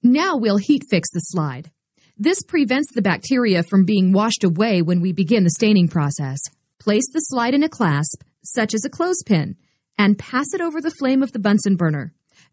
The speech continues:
Be careful not to put it directly in the flame. We don't want to burn the sample. Just dry it out so bacteria won't wash off.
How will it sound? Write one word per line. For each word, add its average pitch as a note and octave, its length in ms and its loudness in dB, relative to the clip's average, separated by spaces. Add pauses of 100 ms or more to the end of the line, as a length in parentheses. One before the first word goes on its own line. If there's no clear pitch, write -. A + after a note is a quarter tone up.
Be C#4 160 4
careful F#4 480 -2
not A3 320 2
to C4 80 -6
put G#3 180 0
it D3+ 120 -4
directly G#3 500 0
in F3 80 2
the D#3 140 -4
flame. F#3+ 380 2 (440)
We G#3 220 2 (100)
don't C4+ 260 0
want G#3+ 120 2
to G3 60 2
burn G3+ 200 2
the F3 80 4
sample. D3+ 500 -4 (360)
Just G#3 340 0
dry F3+ 320 0
it D#4 80 0
out E3+ 340 -2
so F#3+ 220 0
bacteria F#3 560 2
won't D3+ 220 -2
wash D3+ 260 -4
off. C#3+ 240 -2